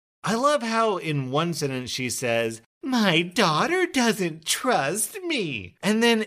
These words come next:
in literally the next sentence, she starts with, "I plan on taking around half of it."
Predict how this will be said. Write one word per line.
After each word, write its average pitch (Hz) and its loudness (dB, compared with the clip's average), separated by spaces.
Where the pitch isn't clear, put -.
in 233 -4
literally 262 0
the 175 2
next 160 -2
sentence, 160 -2
she 170 -4
starts 147 2
with, 120 0
"I 185 2
plan 180 -2
on 302 -4
taking 147 0
around 123 0
half 135 -4
of 262 0
it." 107 -6